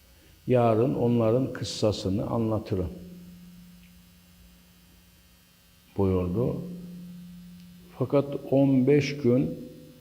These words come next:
e, vahiy gelmedi. Mevla ona bildirecek, o da onlara bildirecek tabii. Efendimiz kendisi onu nereden bilsin? On beş gün vahiy gecikmiş.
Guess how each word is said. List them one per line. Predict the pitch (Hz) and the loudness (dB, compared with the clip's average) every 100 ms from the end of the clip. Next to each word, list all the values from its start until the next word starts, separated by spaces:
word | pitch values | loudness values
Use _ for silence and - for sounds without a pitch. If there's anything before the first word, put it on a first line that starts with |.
| - - _ _ - | -20 -20 _ _ -14
e, | - - - - _ _ - - _ - | -12 -12 -18 -20 _ _ -20 -20 _ -6
vahiy | 120 110 123 123 | -2 0 2 2
gelmedi. | 113 113 98 87 - - - - - - - - - - - - - | 4 4 2 0 -4 -10 -14 -16 -18 -20 -20 -20 -20 -20 -20 -14 0
Mevla | 110 110 110 107 104 73 | 4 4 6 4 4 2
ona | 107 104 98 85 | 0 0 0 0
bildirecek, | 98 113 98 95 92 98 135 - | 0 0 2 2 0 0 -2 0
o | 113 107 | 0 2
da | |
onlara | 107 110 123 151 156 | 2 2 2 2 2
bildirecek | 143 117 104 95 98 98 | 0 2 0 0 -4 -6
tabii. | 85 73 | -6 -4
Efendimiz | 64 58 - 92 92 92 - - - | -6 -8 -4 -2 -2 -2 -6 -12 -2
kendisi | 104 98 95 - 98 - - - | 2 2 0 0 0 0 -6 -6
onu | 98 98 | -2 0
nereden | 117 156 160 143 | 2 2 2 2
bilsin? | 98 92 - 80 - - - - _ _ _ - - - _ _ _ - | 2 -2 -6 -12 -14 -20 -20 -20 _ _ _ -20 -20 -20 _ _ _ 2
On | 135 165 160 147 | 4 6 4 4
beş | 165 - - | 4 4 2
gün | 135 151 - - | 4 4 2 0
vahiy | 113 127 117 135 156 | 2 2 4 2 2
gecikmiş. | 131 107 98 82 62 - - - | 2 0 0 -6 -8 -8 -10 -12